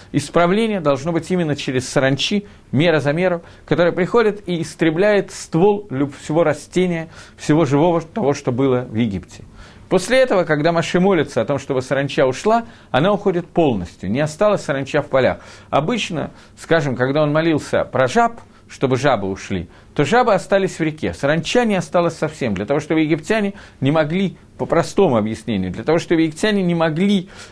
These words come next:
э, поймать эту саранчу, собрать её и кушать её, поскольку она съедобна, чтобы голод был более ощутим.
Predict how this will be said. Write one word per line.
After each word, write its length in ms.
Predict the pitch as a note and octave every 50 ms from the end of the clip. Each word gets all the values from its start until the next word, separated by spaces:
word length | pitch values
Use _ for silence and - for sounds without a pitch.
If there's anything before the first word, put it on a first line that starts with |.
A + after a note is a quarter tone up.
| - - -
э, 400 | - B2 B2+ C3 B2 A#2+ A#2+ A2+
поймать 460 | - D3 D#3 E3 F3 F3 D3+ B2+ -
эту 160 | B2 - A#2
саранчу, 600 | - - C3+ C#3 D#3 D3+ - - A#3+ A#3 A3+ - - - -
собрать 540 | - - - D3 B2 - G3+ A3 - - F3
её 120 | E3 D3+
и 140 | C3+ - D#3+
кушать 460 | D#3 - E3 C#3+ - - - - -
её, 100 | F2 D2+
поскольку 400 | - F2 - - C3+ A#2+ G#2 C3
она 140 | B2 B2 B2
съедобна, 500 | - - A#2+ A#2+ A#2 B2+ A2+ F2+ F2 F2
чтобы 260 | - - - A#2 A#2
голод 280 | A#2+ D#3+ F3 D#3+ C#3+ B2
был 160 | B2 C3+ B2+
более 320 | A#2+ C3 D3 C#3+ C#3 C3+
ощутим. 480 | A#2+ - - - B2+ - - G#2 D#2+